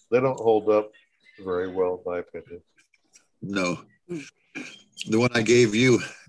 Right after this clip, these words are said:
Speaker 2: is a lot better.
Speaker 1: Yeah, it's
Speaker 2: Yeah.
Speaker 1: a desktop model.
Speaker 2: If I, if I go back to sc-, college again, I might have to s-,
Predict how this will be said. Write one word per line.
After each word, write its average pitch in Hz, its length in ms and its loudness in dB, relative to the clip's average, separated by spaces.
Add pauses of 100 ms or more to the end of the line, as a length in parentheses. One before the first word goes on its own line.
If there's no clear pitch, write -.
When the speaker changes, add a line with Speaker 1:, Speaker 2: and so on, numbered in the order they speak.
(120)
Speaker 2:
is - 80 -16
a 82 60 -8
lot 95 180 -6
better. 92 260 -2 (1800)
Speaker 1:
Yeah, 104 180 4
it's 90 120 -4
Speaker 2:
Yeah. 107 60 -2
Speaker 1:
a - 20 -4
desktop 101 640 -2 (160)
model. 85 400 -10 (720)
Speaker 2:
If 101 160 -4
I, 117 140 4
if 101 340 -2
I 113 180 0
go 104 300 -2
back 110 260 2
to 90 120 -10
sc-, - 200 -10 (180)
college 113 460 0
again, 92 280 -10
I 92 40 -4
might 95 220 -4
have 92 140 -8
to - 80 -16
s-, - 280 -10